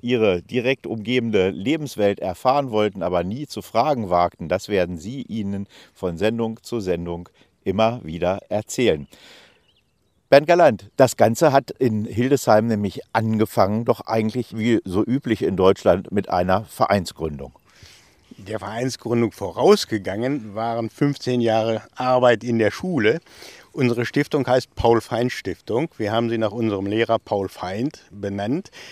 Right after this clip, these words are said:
Speaker 2: der in Hildesheim am Josephinum unterrichtet hat. Und kaum, dass er als junger Lehrer dort seine Stelle angetreten hat, hat er eine Arbeitsgemeinschaft begründet, noch vor dem Zweiten Weltkrieg. Aus dieser Arbeitsgemeinschaft ist dann eine Gruppe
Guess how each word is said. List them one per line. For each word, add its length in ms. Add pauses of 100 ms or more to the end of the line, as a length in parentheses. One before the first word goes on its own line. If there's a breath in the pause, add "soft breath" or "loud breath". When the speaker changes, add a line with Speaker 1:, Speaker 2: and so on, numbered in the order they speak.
(220 loud breath)
Speaker 2:
der 120
in 80
Hildesheim 500
am 120
Josephinum 560
unterrichtet 600
hat. 180
Und 140
kaum, 260
dass 160
er 140
als 180
junger 240
Lehrer 320
dort 240
seine 240
Stelle 320
angetreten 640
hat, 180
hat 120
er 100
eine 140
Arbeitsgemeinschaft 800
begründet, 440
noch 140
vor 160
dem 140
Zweiten 340
Weltkrieg. 540 (500 loud breath)
Aus 160
dieser 260
Arbeitsgemeinschaft 840
ist 220
dann 120
eine 300
Gruppe 560